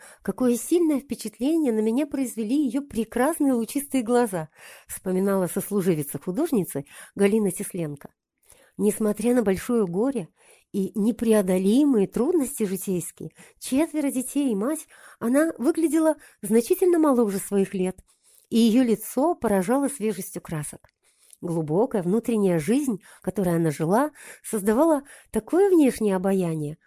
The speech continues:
которому противиться не было никакой возможности. Однако творчество Серебряковой не пришлось ко двору в постреволюционном Петрограде.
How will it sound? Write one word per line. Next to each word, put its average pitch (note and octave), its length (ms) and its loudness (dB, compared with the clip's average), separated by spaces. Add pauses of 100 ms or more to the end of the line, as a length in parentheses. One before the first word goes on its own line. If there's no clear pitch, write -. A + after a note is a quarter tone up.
которому G3+ 400 -2
противиться G3+ 760 -2
не F3 180 2
было D#3+ 260 -4 (280)
никакой A3 540 2
возможности. D3+ 800 -8 (3500)
Однако A#3+ 520 -4
творчество C#4 680 -4
Серебряковой B3+ 880 -4 (280)
не B3+ 180 0
пришлось C4+ 580 -4
ко G#3 140 -4
двору F#3+ 480 -2 (180)
в - 140 -20
постреволюционном G3+ 1080 -2
Петрограде. E3 760 -8